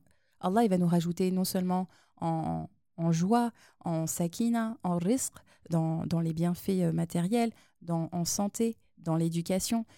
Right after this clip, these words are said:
Donc vraiment, c'est, le jour de l'Aïd, c'est vraiment l'occasion d'exprimer notre gratitude, notre joie. Et cela se manifeste, euh, aussi bien, euh,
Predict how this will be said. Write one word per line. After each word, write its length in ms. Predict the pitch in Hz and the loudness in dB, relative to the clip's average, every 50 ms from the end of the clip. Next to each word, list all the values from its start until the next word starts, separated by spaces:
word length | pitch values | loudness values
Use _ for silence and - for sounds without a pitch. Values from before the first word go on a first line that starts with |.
| _ _ _ _ | _ _ _ _
Donc 140 | - 185 175 | -4 0 2
vraiment, 260 | 185 196 202 233 262 | 4 4 4 4 2
c'est, 220 | 254 - - 185 | 2 2 0 0
le 140 | 170 180 190 | 4 4 4
jour 160 | 196 220 226 | 6 6 4
de 80 | 202 196 | 4 4
l'Aïd, 280 | 180 170 170 214 240 - | 2 2 2 0 0 0
c'est 140 | - 175 | 0 2
vraiment 420 | 170 170 170 175 185 185 185 190 196 | 2 4 4 4 4 4 4 4 4
l'occasion 640 | 196 185 180 - - 175 165 160 165 156 160 180 - _ _ _ _ | 4 2 2 0 0 -2 0 0 0 0 0 -2 -6 _ _ _ _
d'exprimer 640 | 165 156 190 208 - - - - 202 190 185 185 | -4 -2 -2 -2 -2 -4 -2 0 2 2 2 2
notre 260 | 180 170 - - - 170 | 2 0 0 0 -2 -2
gratitude, 680 | 170 170 170 - - 170 - - - 160 156 156 - - - - - - | 0 -2 -2 -2 -4 -8 -10 -6 -6 -4 -4 -4 -6 -12 -20 -20 -20 -6
notre 360 | 185 190 196 202 - - 190 175 | 2 4 4 4 6 4 4 4
joie. 360 | 175 170 165 156 156 160 160 - - - - - | 4 4 4 2 2 0 -2 -6 -14 -20 -14 -4
Et 120 | - 165 165 | -2 0 0
cela 260 | - - 180 180 190 | 2 4 4 4 4
se 100 | - - | 4 4
manifeste, 600 | 170 170 170 170 170 170 - 175 170 175 - - | 2 2 2 0 -2 0 2 2 2 2 2 0
euh, 220 | 170 160 151 143 - - - | 2 2 2 2 0 -2 -2
aussi 280 | - 185 185 - - 180 | -2 -2 -2 -2 -4 -4
bien, 400 | 170 170 180 175 175 180 175 175 | -2 0 0 0 0 0 0 0
euh, 160 | 165 147 156 | 0 0 -2